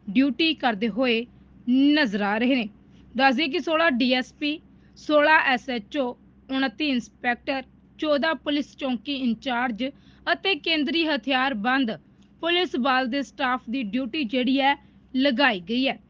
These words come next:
ਇਹਨਾਂ ਸਾਰਿਆਂ ਨੂੰ ਪੋਲਿੰਗ ਸਟੇਸ਼ਨਾਂ ਅਤੇ ਅਠੱਤੀ ਅੰਤਰਰਾਜੀ ਸਰਹੱਦੀ ਚੌਂਕੀਆਂ ਤੇ ਤੈਨਾਤ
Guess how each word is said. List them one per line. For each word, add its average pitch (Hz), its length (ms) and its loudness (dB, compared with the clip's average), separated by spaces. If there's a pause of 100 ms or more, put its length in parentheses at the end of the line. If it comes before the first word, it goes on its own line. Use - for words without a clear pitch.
(260)
ਇਹਨਾਂ 277 240 0
ਸਾਰਿਆਂ 330 380 0
ਨੂੰ 320 120 -4
ਪੋਲਿੰਗ 302 400 -2
ਸਟੇਸ਼ਨਾਂ 311 580 -2 (140)
ਅਤੇ 285 320 -4
ਅਠੱਤੀ 262 500 -6 (140)
ਅੰਤਰਰਾਜੀ 247 840 -4 (420)
ਸਰਹੱਦੀ 311 540 0 (220)
ਚੌਂਕੀਆਂ 294 480 -2
ਤੇ 262 180 -4
ਤੈਨਾਤ 262 480 -4